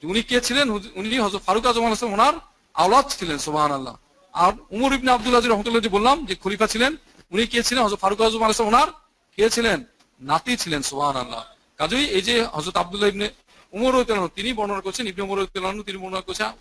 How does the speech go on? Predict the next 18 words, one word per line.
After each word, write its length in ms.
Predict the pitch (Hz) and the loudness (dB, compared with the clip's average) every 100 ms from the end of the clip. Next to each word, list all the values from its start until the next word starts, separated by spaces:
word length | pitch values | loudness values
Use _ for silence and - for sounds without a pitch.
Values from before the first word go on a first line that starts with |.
| _ | _
বুখারী 200 | 196 196 | -6 -4
শরীফে, 180 | 208 | -2
হাদিস 180 | 190 175 | -2 -2
শরীফ, 100 | 202 | -8
বুখারী 220 | 151 214 | -2 -2
মুসলিম 260 | 214 190 214 | -2 -4 -8
শরীফে 220 | - 185 | -6 -4
হাদিস 160 | 170 175 | -2 -2
শরীফ, 280 | - 254 285 _ _ _ _ | -2 -2 -4 _ _ _ _
যে 100 | 170 185 | -6 -4
উমিরতু 600 | 220 247 269 269 285 285 | 0 2 2 0 0 4
আন 240 | 220 220 | 4 0
উকাতিলান 640 | 202 - 254 262 254 240 233 | -4 -2 4 4 4 2 4
নাস, 300 | 208 196 - | 4 4 2
এটা 100 | 185 | -4
বুখারী 260 | 165 233 | 0 2
শরীফে 240 | 233 240 233 | 4 4 2
আছে, 180 | 214 | 2